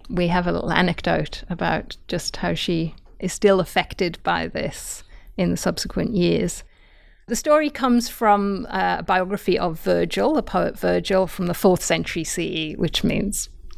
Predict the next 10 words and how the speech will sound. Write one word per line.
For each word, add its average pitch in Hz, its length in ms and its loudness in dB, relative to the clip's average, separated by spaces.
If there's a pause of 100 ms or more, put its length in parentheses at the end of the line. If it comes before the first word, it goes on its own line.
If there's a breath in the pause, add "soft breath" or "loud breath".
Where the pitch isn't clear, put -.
(240)
I - 120 -6
don't - 200 -8
know - 80 -6
how - 200 -4
reliable 185 500 -4
it - 120 -4
is, 180 160 -4
it's - 100 -4
quite - 280 -6
late. - 460 -8